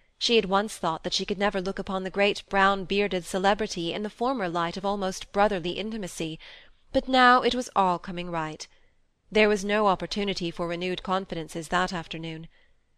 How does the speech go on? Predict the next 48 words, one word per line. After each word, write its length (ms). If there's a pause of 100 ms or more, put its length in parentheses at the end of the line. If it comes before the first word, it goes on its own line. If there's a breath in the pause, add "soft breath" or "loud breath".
(220)
Molly 360
went 240
a 40
quiet, 600
decorous 440
drive 420
as 240
forth 420
with 140
two 160
dowagers 580
and 140
one 220
spinster, 580 (520 loud breath)
but 100
it 80
was 140
very 220
pleasant 440
to 80
think 200
that 140
she 140
should 180
see 240
him 120
again 260
at 140
dinner, 340 (280 loud breath)
and 180
again 360
tomorrow. 580 (800)
On 200
the 80
Sunday 360
evening, 460
as 120
they 120
were 160
all 160
sitting 420
and 180
loitering 420
on 120
the 60
lawn 320
before 260
dinner, 360